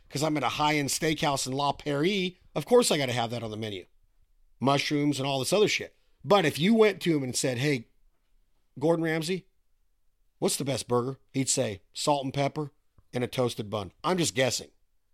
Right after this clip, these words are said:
'Cause they're simple. Good chefs are simple. The simplicity of cooking is the complexity of, of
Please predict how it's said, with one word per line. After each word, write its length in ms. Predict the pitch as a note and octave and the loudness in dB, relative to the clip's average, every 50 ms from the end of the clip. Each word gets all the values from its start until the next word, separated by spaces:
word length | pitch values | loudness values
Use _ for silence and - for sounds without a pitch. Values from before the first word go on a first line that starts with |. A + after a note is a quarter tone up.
| _ _ _ _ _ _ _ _ _ | _ _ _ _ _ _ _ _ _
'Cause 140 | - D#3+ - | -2 0 0
they're 100 | F3 C#3+ | 2 2
simple. 520 | - - A#3 C4 C4 - - G3 - _ _ _ _ _ _ _ - _ _ | 2 4 4 4 4 2 -2 -10 -18 _ _ _ _ _ _ _ -20 _ _
Good 200 | - A3+ C4+ A3+ | 2 2 4 4
chefs 360 | - - A3+ A#3 A3 - - | 4 4 4 4 2 2 0
are 60 | E3+ C#3 | -2 -2
simple. 500 | - - - G#3+ A#3 A#3 - - - - _ _ _ _ _ _ _ _ _ _ _ _ _ _ _ _ _ _ _ _ _ _ _ _ _ _ _ _ _ _ _ _ | -2 4 4 4 4 4 0 -8 -10 -12 _ _ _ _ _ _ _ _ _ _ _ _ _ _ _ _ _ _ _ _ _ _ _ _ _ _ _ _ _ _ _ _
The 100 | - D#3 | 0 2
simplicity 680 | - - F#3 D3+ - - A#3 C4+ - - C4 A3+ A#3 A3+ | 4 4 2 2 4 4 4 6 6 4 4 4 4 2
of 140 | G3 - | 2 2
cooking 480 | - - A#3 A3+ - F3+ E3+ D#3 D3 C3+ - - - - | 2 2 2 2 4 2 2 2 2 0 -4 -10 -4 -2
is 140 | D#3+ D#3 | 0 2
the 100 | - G3 | 2 2
complexity 840 | - - E3+ D#3+ - - G3 G#3+ A3+ - - F3 E3+ E3 E3 E3 - | 2 4 2 0 2 2 4 4 4 4 0 0 0 0 0 0 0
of, 200 | - - - - - - | -2 -4 -4 -8 0 2
of 300 | E3 D#3+ D#3 C3 - | 4 4 4 2 -4